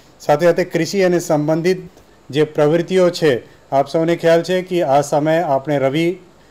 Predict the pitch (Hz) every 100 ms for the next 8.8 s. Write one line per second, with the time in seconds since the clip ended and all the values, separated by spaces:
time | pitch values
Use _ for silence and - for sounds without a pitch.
0 | _ - 151 151 151 151 160 147 147 143
1 | 151 151 156 151 160 151 156 139 143 127
2 | 127 131 151 170 156 143 139 147 156 147
3 | 143 - _ 127 135 139 151 156 151 170
4 | 170 - - _ 139 156 156 147 175 170
5 | 170 - - _ 131 151 170 151 151 196
6 | 180 160 175 170 147 143 139 139 151 180
7 | 185 170 147 180 160 143 135 147 170 151
8 | 151 170 170 156 143 147 151 151